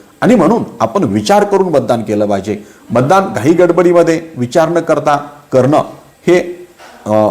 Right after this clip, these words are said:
संयुक्तिक नाही, लोकशाहीसाठी अत्यंत घातक आहे. आणि आपण प्रसारमाध्यमाहून अलीकडे पाहतो, ते सुद्धा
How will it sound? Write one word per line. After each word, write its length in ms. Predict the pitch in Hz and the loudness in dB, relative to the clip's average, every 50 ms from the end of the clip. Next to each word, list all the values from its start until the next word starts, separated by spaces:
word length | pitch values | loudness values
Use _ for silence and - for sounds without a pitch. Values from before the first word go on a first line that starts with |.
| - - - | -2 -6 -12
संयुक्तिक 560 | - - - 131 151 202 220 214 - 202 - 135 | -8 -2 0 2 4 4 2 2 -2 -2 -2 0
नाही, 280 | 110 90 87 107 110 | -2 -2 -2 -2 -2
लोकशाहीसाठी 580 | 113 117 113 - - 156 160 156 165 156 160 147 | -2 -4 -4 -4 -4 -2 -2 0 -2 -2 0 0
अत्यंत 280 | 117 104 - 123 117 | -2 0 -2 -4 -4
घातक 440 | 101 120 98 90 87 85 - - - | -4 -4 -4 -4 -4 -4 -4 -4 -2
आहे. 320 | 92 92 - 98 104 104 - - - - - - - | -2 -4 -4 -6 -8 -8 -10 -16 -20 -20 -20 -8 -2
आणि 160 | - 156 202 | 0 2 4
आपण 260 | 247 208 180 - 226 | 4 4 2 0 -2
प्रसारमाध्यमाहून 960 | 202 208 - - 139 - - 180 175 175 160 139 120 143 160 160 165 180 190 - - | -4 -6 -6 -2 -2 0 2 2 0 2 0 0 0 0 0 0 0 0 0 -2 -2
अलीकडे 340 | 131 127 127 127 127 120 107 | -2 -2 -2 -2 -2 -4 -2
पाहतो, 300 | - 92 90 90 107 107 | -2 -4 -4 -4 -6 -8
ते 200 | 104 104 151 147 | -6 -4 -6 -4
सुद्धा 300 | - 160 156 180 190 | -4 -4 0 0 0